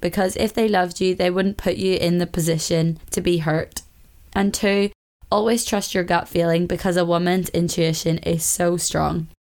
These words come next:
Sorry for the rant, lol. Love you and your podcast. Oh, thank you. Love you. Thank you for sending in your story. You are so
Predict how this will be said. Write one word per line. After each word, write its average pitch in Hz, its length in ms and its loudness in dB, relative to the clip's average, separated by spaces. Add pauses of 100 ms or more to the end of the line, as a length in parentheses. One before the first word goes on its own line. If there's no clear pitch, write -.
(200)
Sorry 202 340 2
for 170 140 -2
the 170 120 2
rant, 160 240 2
lol. 156 340 2
Love 170 200 0
you 160 180 2
and 160 180 2
your 156 100 0
podcast. 147 760 -4 (500)
Oh, 214 200 -2
thank 269 480 -4
you. 170 400 2
Love 214 260 -2
you. 180 360 0
Thank 180 360 -4
you 190 280 -2
for 175 160 -6
sending 165 560 0
in 156 420 -2
your 165 160 -2
story. 165 600 0 (100)
You 196 260 -2
are 190 160 -2
so 208 640 0